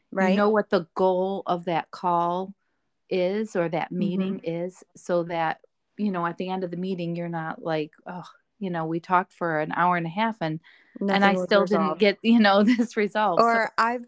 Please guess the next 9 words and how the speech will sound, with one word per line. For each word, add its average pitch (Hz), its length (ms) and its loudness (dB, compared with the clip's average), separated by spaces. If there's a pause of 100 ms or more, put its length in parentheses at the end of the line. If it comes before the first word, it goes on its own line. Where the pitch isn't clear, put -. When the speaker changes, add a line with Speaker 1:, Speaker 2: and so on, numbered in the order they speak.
(160)
Speaker 1:
left 208 380 -4
those 202 220 -2
conversations 196 880 -10
just - 240 -14
feeling 185 380 -8
like 165 380 -14 (160)
this 185 300 -8
is 175 200 -12
worse 165 340 -10